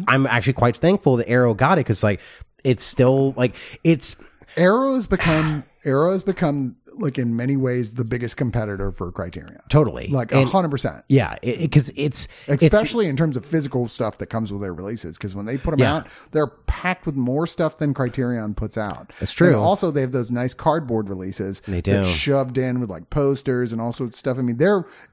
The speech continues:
Speaker 2: Arrow's got their g-, physical release stuff going, like, prob-,
Speaker 1: Really.
Speaker 2: I would say tighter than Criterion does.
Speaker 1: And, uh, the, the, um, anyway, I was just gonna say, it's like, I, I'm, I'm a little surprised that they have it.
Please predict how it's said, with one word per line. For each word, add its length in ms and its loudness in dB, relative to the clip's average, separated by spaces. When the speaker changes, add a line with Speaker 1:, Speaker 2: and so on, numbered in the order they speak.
Speaker 2:
Arrow's 320 0
got 340 0
their 120 -4
g-, 340 -10
physical 400 -4
release 280 -4
stuff 220 -6
going, 480 -6
like, 200 -4
prob-, 220 6
Speaker 1:
Really. 80 -2
Speaker 2:
I 140 2
would 160 0
say 100 4
tighter 400 -2
than 300 -4
Criterion 580 -6
does. 140 -16
Speaker 1:
And, 260 2
uh, 60 -4
the, 440 2
the, 360 4
um, 460 0
anyway, 320 0
I 40 -4
was 80 2
just 80 -4
gonna 80 2
say, 240 4
it's 100 -2
like, 200 0
I, 180 2
I'm, 240 0
I'm 60 -10
a 40 2
little 160 6
surprised 480 2
that 80 -4
they 140 4
have 240 2
it. 180 2